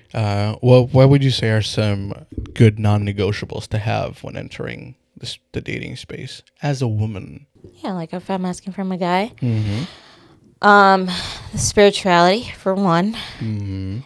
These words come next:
Speaker 2: Having that personal relationship with God, that's a non-negotiable.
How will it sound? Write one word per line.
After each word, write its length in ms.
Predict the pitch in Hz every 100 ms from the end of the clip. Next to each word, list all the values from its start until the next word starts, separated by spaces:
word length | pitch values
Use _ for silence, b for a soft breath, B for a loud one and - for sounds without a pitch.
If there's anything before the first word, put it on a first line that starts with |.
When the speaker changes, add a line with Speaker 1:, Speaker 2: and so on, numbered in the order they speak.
| -
Speaker 2:
Having 300 | 180 165 160
that 160 | 117
personal 440 | - 156 - 170 170
relationship 640 | 170 170 170 - - -
with 120 | 180
God, 460 | 196 185 185 185 - b b _
that's 260 | 175 165 185
a 40 |
non-negotiable. 1160 | 170 170 165 165 165 160 - 160 170 165 160